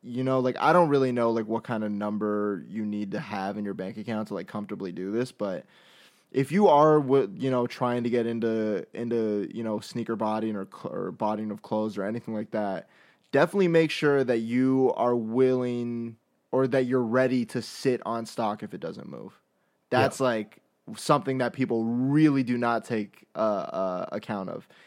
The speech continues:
Speaker 1: is that they think, "Oh, yeah, I'm gonna get the shoe. It's gonna sell in two days. Uh, n-, on to the next one. I'm gonna get the shoe. It's gonna sell in two days. I'm on to the next one." It's like,
Speaker 2: Yep.
Speaker 1: yeah, it'd be nice if it was like that, but sometimes you gotta sit on shit for, like, months at a <laughs> time.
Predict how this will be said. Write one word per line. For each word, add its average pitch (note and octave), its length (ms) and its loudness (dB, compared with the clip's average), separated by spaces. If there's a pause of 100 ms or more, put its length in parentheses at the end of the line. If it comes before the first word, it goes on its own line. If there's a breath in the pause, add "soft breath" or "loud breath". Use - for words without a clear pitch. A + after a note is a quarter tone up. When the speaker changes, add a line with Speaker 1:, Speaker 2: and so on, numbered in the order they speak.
(160 soft breath)
Speaker 1:
is A2 200 -2
that A#2 420 0
they B2 140 2
think, B2 280 -2
"Oh, G3 220 8
yeah, F#3+ 280 8
I'm C#3 80 4
gonna C3 120 0
get B2 140 0
the B2+ 80 -2
shoe. G#3+ 440 4 (160 loud breath)
It's - 80 -20
gonna B2+ 140 -2
sell D#3+ 200 4
in D#3+ 60 2
two F3 220 4
days. F#3 420 6 (160)
Uh, A#2 360 2
n-, A#2 240 -6
on C#3+ 180 4
to C#3 80 2
the B2+ 80 0
next A#2 240 -2
one. F2+ 160 -6
I'm A2 100 -4
gonna C3 140 -2
get C#3 120 2
the B2 80 -2
shoe. G#3+ 340 0
It's - 180 -6
gonna A#2+ 140 -2
sell E3+ 180 4
in E3 60 0
two F3 100 -2
days. E3 180 4
I'm A#2+ 100 0
on A#2 120 0
to A2+ 60 -2
the A2 80 -4
next A2+ 220 -2
one." G#2+ 80 -2
It's G#2+ 80 -6
like, A2+ 180 0 (340 soft breath)
Speaker 2:
Yep. G#2 180 -6 (200)
Speaker 1:
yeah, G3 260 10
it'd D#3 120 8
be E3 120 4
nice G3 280 6
if C3+ 80 -2
it D3 80 2
was C3+ 160 4
like D#3+ 260 6
that, A2+ 300 4
but A#2+ 380 2
sometimes F#3 480 4
you F3 80 4
gotta E3+ 180 6
sit F#3 160 2
on D#3+ 120 2
shit - 240 -4
for, B2 80 -2
like, A#2+ 200 2
months C3+ 480 2
at C#3+ 140 6
a C3+ 60 2
<laughs> - 20 -2
time. C#3+ 580 4